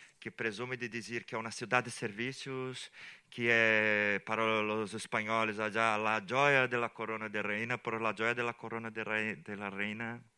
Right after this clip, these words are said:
no brilla tanto cuanto debería. Porque finalmente las personas que le gobiernan le ofuscan la belleza del pueblo, porque el pueblo de aquí es generoso.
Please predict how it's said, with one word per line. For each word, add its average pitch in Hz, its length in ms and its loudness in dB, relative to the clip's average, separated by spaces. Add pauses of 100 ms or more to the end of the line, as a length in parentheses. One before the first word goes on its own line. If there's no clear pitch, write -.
(720)
no 113 160 -6
brilla 104 300 -6
tanto 90 320 -12
cuanto 90 220 -12
debería. 87 420 -8 (1500)
Porque 98 360 -4
finalmente 104 960 0 (100)
las 104 200 -8
personas 113 500 -2
que 110 300 -4
le 101 160 -2
gobiernan 107 520 -2
le 127 80 -6
ofuscan 110 640 -12 (400)
la 98 120 -2
belleza 101 400 -2
del 113 160 -4
pueblo, 98 260 -2
porque - 260 -10
el 110 80 -2
pueblo 147 400 0
de 104 140 2
aquí 165 240 -2
es 156 120 0
generoso. 92 520 -8